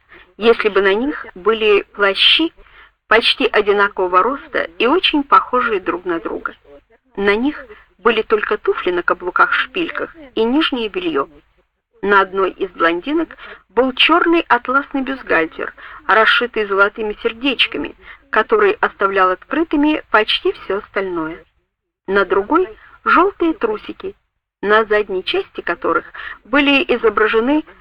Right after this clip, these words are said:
розовые ладони, сжимающие ягодицы, и бюстгальтер тоже с двумя руками, сжимающими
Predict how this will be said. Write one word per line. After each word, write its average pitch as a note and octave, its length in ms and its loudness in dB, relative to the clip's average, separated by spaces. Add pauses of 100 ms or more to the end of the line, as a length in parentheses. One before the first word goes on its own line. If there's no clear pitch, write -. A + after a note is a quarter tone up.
(120)
розовые C#4 560 2
ладони, C4 600 2
сжимающие G3+ 720 0
ягодицы, G3 720 0 (420)
и D4+ 260 4
бюстгальтер A3 760 0 (140)
тоже E4+ 440 4
с A#3+ 80 -4
двумя B3 400 0
руками, B3 600 -2
сжимающими C4 1000 0